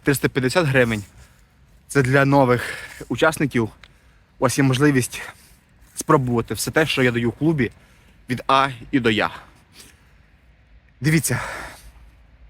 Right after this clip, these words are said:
І коли ми правильно акумулюємо свою енергію, правильно, правильно це не означає, що так, як ми звикли. Тому що так, як ми звикли, скоріше за все, нас не привело до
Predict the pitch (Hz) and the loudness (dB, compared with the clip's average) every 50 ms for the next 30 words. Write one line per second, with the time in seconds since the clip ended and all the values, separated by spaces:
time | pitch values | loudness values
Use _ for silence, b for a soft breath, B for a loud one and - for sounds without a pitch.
0 | - _ - - _ _ - 185 165 160 - - - - - - - 143 156 180 | -20 _ -20 -20 _ _ 2 4 4 4 4 0 -4 -20 -8 -2 0 4 4 6
1 | 196 208 185 - - - 131 139 147 131 107 90 - - - - - - - - | 4 4 2 -2 -2 0 2 4 4 4 2 0 -4 -10 -20 -20 -20 -8 -2 0
2 | 135 135 127 117 113 110 107 107 - - - 123 - 135 135 135 139 139 131 123 | 2 4 4 2 2 0 -4 -6 -8 -8 -8 -6 -2 0 0 2 2 2 2 2
3 | 117 107 101 98 90 - - - - 123 120 117 117 - - 95 98 123 147 156 | 0 -2 -4 -8 -12 -14 -16 -8 -6 -4 -4 -2 -4 -6 -4 -4 -2 -2 -2 -2
4 | 120 101 - - - - 127 127 120 104 110 104 110 113 90 - _ _ _ _ | -6 -10 -14 -12 -6 -2 -2 0 0 -2 -2 -2 -2 -2 -4 -6 _ _ _ _
5 | B B B B B B B B B B - 143 165 185 190 202 196 175 139 - | B B B B B B B B B B -2 0 2 2 2 2 0 -2 -2 0
6 | 160 175 170 165 165 160 147 160 151 - 208 208 214 185 156 - - - 160 151 | 0 2 2 4 2 2 2 0 0 0 2 2 2 2 2 0 0 2 2 2
7 | 131 117 B B B B B B - - - 185 185 185 170 - 160 160 160 135 | 2 0 B B B B B B -10 -4 -2 0 2 0 0 2 2 2 2 2
8 | 123 139 143 - - 113 104 - 151 185 196 - - - 190 208 208 185 - 165 | 4 2 2 2 0 -2 -2 0 2 2 2 0 0 0 0 2 2 2 0 0
9 | 156 139 - - 262 339 - 254 139 - - - 170 214 202 - - 143 123 143 | 0 0 0 0 0 2 2 0 0 0 0 0 0 0 0 -2 -4 -4 -4 -4
10 | 127 - - - 285 320 B B B B B B B B - - 180 185 - - | -4 -2 0 0 0 0 B B B B B B B B 0 2 2 2 0 0
11 | 170 156 135 156 139 135 127 147 156 170 160 143 123 117 131 143 131 127 120 | -2 -2 0 0 0 2 2 2 4 4 4 4 2 0 0 0 0 0 0